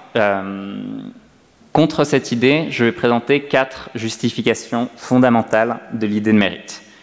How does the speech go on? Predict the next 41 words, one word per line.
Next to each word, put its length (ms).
La 100
première 400
justification 840
que 120
je 140
vais 180
présenter, 760
c'est 180
l'idée 440
que 120
le 220
mérite 360
est 140
une 100
idée 520
extrêmement 500
populaire. 540
Et 160
je 100
vais 100
montrer 380
en 100
quoi 240
ça 200
constitue 440
véritablement, 600
d'un 140
point 120
de 80
vue 120
philosophique, 760
une 180
justification 840
à 60
première 400
vue 220
de, 280
de 120
l'idée 200
de 60
mérite. 380